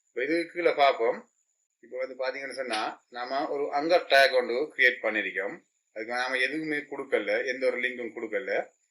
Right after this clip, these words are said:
அதுல வந்து பேக்ரவுண்ட் கலரை வந்து ஸ்டைல், அஹ், சி எஸ் எஸ் ல வந்து பேக்ரவுண்ட் கலரை வந்து கிரீன்னு சொல்லி மாத்திருக்கோம் நாம. ஸ்டைல கொடுத்து பேக்ரவுண்ட் கலர் கிரீன்னு சொல்லி மாத்திருக்கோம். அது வந்து கிரீன் ஒன்று கொடுத்த உடனே எப்படி எடுத்திருக்கேன்னு சொல்லி பாத்தீங்கன்னு சொன்னா,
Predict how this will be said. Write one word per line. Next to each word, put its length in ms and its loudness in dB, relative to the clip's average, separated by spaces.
அதுல 220 -6
வந்து 220 -2
பேக்ரவுண்ட் 580 2
கலரை 340 6
வந்து 440 0
ஸ்டைல், 500 2
அஹ், 280 0
சி 180 -8
எஸ் 100 -2
எஸ் 200 -2
ல 140 2
வந்து 160 -6
பேக்ரவுண்ட் 320 -2
கலரை 280 4
வந்து 180 -8
கிரீன்னு 300 2
சொல்லி 180 -2
மாத்திருக்கோம் 480 -4
நாம. 440 -8
ஸ்டைல 480 4
கொடுத்து 280 -6
பேக்ரவுண்ட் 600 2
கலர் 280 0
கிரீன்னு 300 0
சொல்லி 180 -6
மாத்திருக்கோம். 680 -2
அது 180 -8
வந்து 560 2
கிரீன் 220 2
ஒன்று 160 0
கொடுத்த 260 -2
உடனே 340 6
எப்படி 300 2
எடுத்திருக்கேன்னு 420 4
சொல்லி 180 -6
பாத்தீங்கன்னு 340 -2
சொன்னா, 420 -6